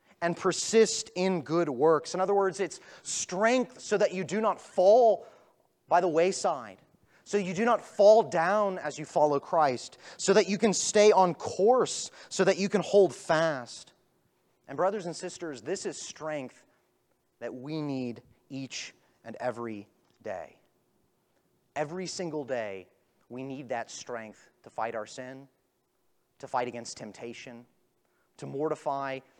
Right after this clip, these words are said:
evil desires. Every day, we need that strength to be courageous and bold for Christ.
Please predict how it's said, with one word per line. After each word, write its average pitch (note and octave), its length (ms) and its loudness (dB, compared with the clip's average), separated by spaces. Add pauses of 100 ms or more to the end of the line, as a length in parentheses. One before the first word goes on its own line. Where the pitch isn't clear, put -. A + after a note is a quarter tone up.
(140)
evil C#3+ 400 -4
desires. B2+ 840 -6 (600)
Every D3+ 280 0
day, D3+ 400 2
we C#3 160 -10
need C#3+ 220 -8
that C#3 180 -4
strength C#3 460 -12
to B2+ 60 -18
be B2+ 120 -12
courageous B2 640 -12
and A2+ 160 -12
bold A#2+ 340 -2
for - 140 -16
Christ. A#2 640 -12